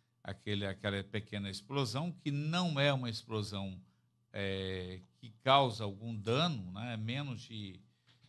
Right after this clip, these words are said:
é, digamos, de oitenta decibéis, e que não vai tra-,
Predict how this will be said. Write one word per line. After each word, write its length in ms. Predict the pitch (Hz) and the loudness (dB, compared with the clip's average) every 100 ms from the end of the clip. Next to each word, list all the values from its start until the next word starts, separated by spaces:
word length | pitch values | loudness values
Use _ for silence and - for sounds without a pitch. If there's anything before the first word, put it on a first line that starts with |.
| - | -10
é, 520 | 107 101 101 98 98 95 | -2 2 2 2 0 -4
digamos, 500 | 104 98 107 104 92 | -6 -4 -4 -4 -6
de 100 | 104 | -6
oitenta 540 | 98 - 104 95 98 | -6 -6 -8 -8 -10
decibéis, 920 | 95 95 107 92 107 151 180 - - _ _ _ _ _ | -12 -12 -10 -2 0 0 -2 -6 -14 _ _ _ _ _
e 300 | 131 135 135 - | -2 2 2 0
que 80 | |
não 140 | 170 143 | -2 2
vai 160 | 143 | 4
tra-, 280 | 147 147 127 | 4 -2 -4